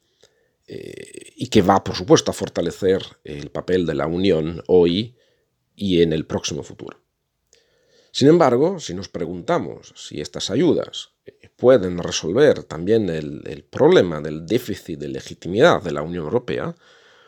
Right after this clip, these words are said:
pues mi respuesta, eh, sigue siendo positiva, pero mucho más limitada. Y esto por tres clases de razones. Primero, porque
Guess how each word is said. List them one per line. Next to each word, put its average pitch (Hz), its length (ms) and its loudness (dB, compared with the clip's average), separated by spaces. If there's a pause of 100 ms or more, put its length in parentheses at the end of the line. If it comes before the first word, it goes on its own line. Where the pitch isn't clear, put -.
(140)
pues 131 160 4
mi 117 160 6
respuesta, 110 800 0
eh, - 560 -20
sigue 117 360 4
siendo 113 320 6
positiva, 90 680 -2
pero 87 500 -2
mucho 98 480 -4
más 87 240 0
limitada. 76 540 -8 (880)
Y 113 140 4
esto 127 200 2
por - 140 4
tres 127 300 4
clases 98 380 0
de 78 80 -4
razones. - 680 -16
Primero, 110 420 4 (1000)
porque - 540 2